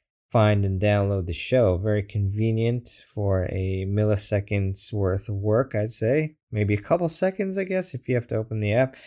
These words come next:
But anyways, just subscribe. Uh, would be great for the show. It would just bring it up the rankings, uh, and therefore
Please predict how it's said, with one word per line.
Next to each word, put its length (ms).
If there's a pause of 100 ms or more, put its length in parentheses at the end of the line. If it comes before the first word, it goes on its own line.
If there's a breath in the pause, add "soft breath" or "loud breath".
(340 loud breath)
But 120
anyways, 540
just 220
subscribe. 580 (240)
Uh, 340
would 160
be 100
great 320
for 120
the 100
show. 640 (440)
It 140
would 160
just 420
bring 160
it 80
up 140
the 80
rankings, 1080
uh, 40
and 640
therefore 720